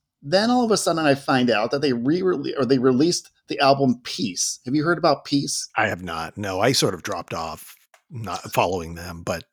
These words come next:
Speaker 2: continue, please.
Speaker 1: Yeah, so
Speaker 2: <laughs>
Speaker 1: essentially, Love and Peace were companion albums. And so Peace was the intended follow-up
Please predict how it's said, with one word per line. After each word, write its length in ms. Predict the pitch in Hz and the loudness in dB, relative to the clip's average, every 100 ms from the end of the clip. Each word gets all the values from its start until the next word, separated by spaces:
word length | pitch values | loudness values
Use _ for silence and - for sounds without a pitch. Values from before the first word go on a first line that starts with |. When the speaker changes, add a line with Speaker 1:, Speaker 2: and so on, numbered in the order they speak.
| _ | _
Speaker 2:
continue, 460 | - 139 151 220 104 | -6 -2 0 0 0
please. 460 | 147 185 131 190 202 | 0 0 0 -2 -2
Speaker 1:
Yeah, 100 | 107 | -4
so 260 | - - 165 | -4 2 4
Speaker 2:
<laughs> 80 | 131 - 269 | 6 4 -2
Speaker 1:
essentially, 640 | 269 170 139 135 131 139 _ _ _ _ - | -4 -2 -2 -2 -6 -10 _ _ _ _ -4
Love 540 | 123 139 147 175 - _ _ _ | 4 4 4 0 -8 _ _ _
and 160 | 135 135 | -8 -6
Peace 520 | - 190 147 - - _ | -6 -4 -4 -6 -10 _
were 180 | 135 139 | 0 2
companion 560 | 139 139 - 170 196 135 | 2 0 2 0 2 2
albums. 500 | 98 95 90 - - | 2 -2 -4 -6 -4
And 120 | 127 | -2
so 500 | - 143 139 127 - | 6 8 8 4 0
Peace 380 | - 208 247 - | -4 -2 0 0
was 180 | 165 165 | 0 0
the 120 | 165 | 0
intended 760 | 160 139 202 226 208 185 180 160 | -2 -2 0 2 4 4 2 -4
follow-up 800 | - - 185 180 139 120 107 | -8 0 4 6 6 6 0